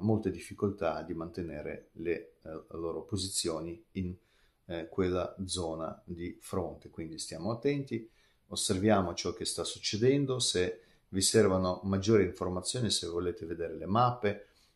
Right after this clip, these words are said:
approfondimenti, se volete capire cosa sta succedendo, io vi invito di abbonarvi al mio canale privato Telegram, lì condivido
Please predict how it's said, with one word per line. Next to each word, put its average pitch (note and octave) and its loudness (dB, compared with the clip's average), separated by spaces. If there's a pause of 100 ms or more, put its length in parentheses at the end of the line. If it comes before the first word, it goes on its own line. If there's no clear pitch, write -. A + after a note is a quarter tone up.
approfondimenti, F#2+ 0
se - 0
volete E2 -6
capire F2+ -4
cosa E2 -4
sta - -4
succedendo, A2 -2
io F#2 0
vi F2 -6
invito F2+ -4
di F2 -6 (320)
abbonarvi F#2+ 2
al F2 -2
mio G2+ 0
canale F#2 2
privato E2+ -2
Telegram, B2 4
lì F2+ -2
condivido E2+ -4